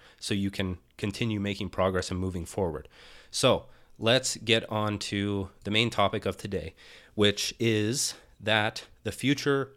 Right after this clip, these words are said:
of work will be play, or that there will only be one career path in the future. I've been developing my own theory of the creator economy,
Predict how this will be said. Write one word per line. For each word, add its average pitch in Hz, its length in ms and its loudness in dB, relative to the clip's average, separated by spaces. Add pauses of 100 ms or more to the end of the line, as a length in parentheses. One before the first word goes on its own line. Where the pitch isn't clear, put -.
(120)
of 117 220 2
work 98 360 -4 (680)
will 208 140 2
be 110 140 -2
play, - 340 -8 (420)
or 101 160 0
that 95 360 -2
there 104 120 2
will 101 240 0
only 127 260 0
be 107 260 -2
one 101 280 -2
career 92 300 -6
path 92 380 -2
in 92 80 -6
the 87 80 -4
future. - 400 -8 (300)
I've 107 200 4
been 113 160 2
developing 95 640 0 (480)
my 92 240 2
own 101 260 0
theory 101 540 0 (100)
of 92 480 0
the 95 100 -2
creator 117 380 2
economy, 104 720 0